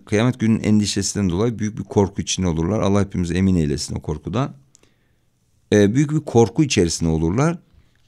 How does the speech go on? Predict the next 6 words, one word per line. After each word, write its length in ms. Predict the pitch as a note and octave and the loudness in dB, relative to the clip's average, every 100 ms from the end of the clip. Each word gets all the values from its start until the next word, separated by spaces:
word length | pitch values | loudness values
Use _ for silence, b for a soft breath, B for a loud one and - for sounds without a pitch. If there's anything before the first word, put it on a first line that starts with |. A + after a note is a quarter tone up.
| - | -2
Allah 200 | A#2+ D#3+ | 2 4
Teala 560 | C3 C3 G2+ F2+ B2+ - _ _ - | 4 4 4 4 0 -6 _ _ -4
izin 320 | A2 D3 D3+ | 0 2 4
verdiği 380 | C3+ C3 E3 - | 4 4 2 2
kimseler 1000 | A#2+ G#2 - G2 - - - G#2+ G2+ A2 | 2 2 2 0 0 -2 2 4 4 2
yani 280 | F2+ F2 | 0 0